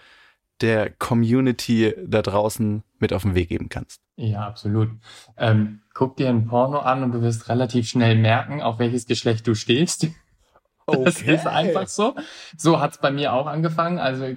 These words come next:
Speaker 2: guck dir ein Heteroporno an und du weißt, wenn du dann doch irgendwie den Kopf so schief legst, weil du irgendwie ums Eck auf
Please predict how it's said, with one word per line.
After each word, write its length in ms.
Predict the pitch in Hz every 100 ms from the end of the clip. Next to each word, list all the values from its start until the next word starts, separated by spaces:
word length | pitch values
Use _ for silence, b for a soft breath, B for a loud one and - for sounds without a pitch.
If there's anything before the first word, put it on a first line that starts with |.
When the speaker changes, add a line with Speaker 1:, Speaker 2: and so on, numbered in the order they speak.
| -
Speaker 2:
guck 240 | - 143 -
dir 160 | 143
ein 160 | 127 123
Heteroporno 640 | 123 127 139 131 143 139 139
an 200 | 127 135
und 100 | 120
du 100 | 123
weißt, 360 | 120 123 147 -
wenn 240 | 127 127 139
du 80 |
dann 260 | 123 127 120
doch 240 | 135 131 -
irgendwie 420 | 131 147 139 135
den 220 | 127 131 123
Kopf 240 | 151 151
so 160 | - 127
schief 400 | - 170 202 147
legst, 320 | 147 143 -
weil 160 | 135
du 60 | 135
irgendwie 420 | 113 147 160 151
ums 280 | - 165 202
Eck 300 | - 156 160 -
auf 240 | 135